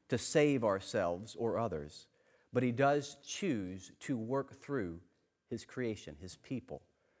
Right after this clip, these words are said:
to do his work on earth. Now, that seems incredibly foolish, incredibly risky, wouldn't it be much safer if God just did it all himself supernaturally? Without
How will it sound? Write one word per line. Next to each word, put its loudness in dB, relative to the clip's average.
to -2
do -2
his -4
work -6
on -6
earth. -10
Now, 2
that 0
seems 0
incredibly 2
foolish, -4
incredibly 4
risky, 2
wouldn't 0
it -2
be 0
much -2
safer -2
if -6
God 0
just -8
did -2
it -2
all -2
himself -6
supernaturally? -8
Without 4